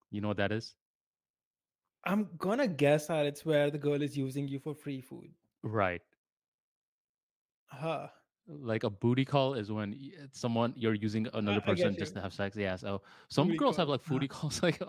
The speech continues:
Speaker 1: all days of the
Speaker 2: <laughs>
Speaker 1: week. I've seen a, a, a viral video of that once. Like, Matt is Monday's foodie call,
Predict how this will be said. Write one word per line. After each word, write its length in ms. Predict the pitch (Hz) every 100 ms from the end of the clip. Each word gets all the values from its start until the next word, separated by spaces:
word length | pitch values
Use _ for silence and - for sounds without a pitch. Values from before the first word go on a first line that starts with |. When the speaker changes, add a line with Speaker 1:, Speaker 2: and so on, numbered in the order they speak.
| 151
Speaker 1:
all 160 | 165 175
days 280 | - 135 -
of 100 | 156
the 80 |
Speaker 2:
<laughs> 20 | 117
Speaker 1:
week. 280 | 107 113 - 277 285 165 147 180 -
I've 140 | 131
seen 180 | 185 190
a, 160 | 170 - _ _ - -
a, 120 | 117 113
a 80 | 117
viral 340 | 110 117 120
video 260 | 101 104 98
of 100 | 92
that 160 | - 90
once. 180 | 87 85
Like, 140 | 92 -
Matt 380 | 110 104 113 -
is 180 | 123 -
Monday's 520 | 117 117 120 117 123 -
foodie 220 | 123 123
call, 300 | 131 131